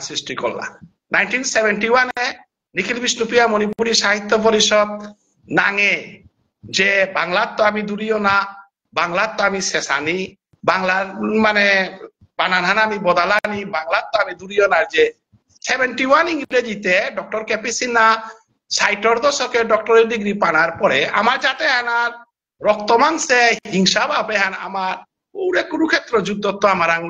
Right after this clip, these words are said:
লাগিয়া আছে। ওহালা অনেকই মাত্রা হাইয়ান আমি অর্জুনের বংশ, কিন্তু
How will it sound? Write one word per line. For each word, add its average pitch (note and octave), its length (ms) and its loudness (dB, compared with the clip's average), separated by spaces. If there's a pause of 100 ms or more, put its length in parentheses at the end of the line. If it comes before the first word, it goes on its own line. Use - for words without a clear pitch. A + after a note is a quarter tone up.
লাগিয়া D#3 300 -2 (100)
আছে। - 220 -14 (580)
ওহালা A#3+ 320 4
অনেকই C4+ 360 -2
মাত্রা A#3+ 200 -4 (640)
হাইয়ান G3 320 0
আমি A3+ 200 -4
অর্জুনের A#3+ 400 0
বংশ, A#3 220 2 (640)
কিন্তু A#3 180 -6